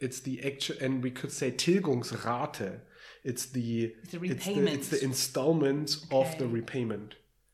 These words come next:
Speaker 1: Die Tilgung.
Speaker 2: Not sure. Okay, so die Tilgung der Hypothek
Speaker 1: Mm-hmm.
Speaker 2: dauert wahrscheinlich fünfzehn Jahre.
Speaker 1: Ja, die Tilgung der Hypothek,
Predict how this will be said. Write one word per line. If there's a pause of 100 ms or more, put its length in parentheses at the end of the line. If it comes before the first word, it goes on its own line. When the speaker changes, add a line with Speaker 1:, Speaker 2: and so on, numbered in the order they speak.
(400)
Speaker 1:
Die
Tilgung. (1400)
Speaker 2:
Not
sure. (400)
Okay,
so
die
Tilgung (200)
der (260)
Hypothek (240)
Speaker 1:
Mm-hmm. (140)
Speaker 2:
dauert
wahrscheinlich (160)
fünfzehn
Jahre. (140)
Speaker 1:
Ja, (380)
die
Tilgung
der
Hypothek,